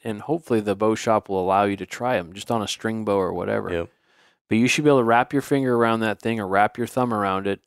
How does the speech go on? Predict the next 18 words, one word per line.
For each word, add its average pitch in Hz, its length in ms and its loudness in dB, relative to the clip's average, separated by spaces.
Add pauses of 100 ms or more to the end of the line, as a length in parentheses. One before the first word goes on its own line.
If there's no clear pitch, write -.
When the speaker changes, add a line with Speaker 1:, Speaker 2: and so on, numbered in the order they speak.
(140)
Speaker 1:
and 98 180 -14
work 101 220 -4
that 104 240 -2
thing 107 240 -6
slow 101 260 -6
enough 101 220 -6
you 101 60 -8
could 98 160 -10
stop 95 320 -2
it. - 80 -12
And 104 100 -10
you 98 80 -8
should 120 380 -4
not 110 280 -2
feel 110 380 0
any 95 180 -6
travel. 92 520 -4 (100)
Speaker 2:
Yep. - 200 -8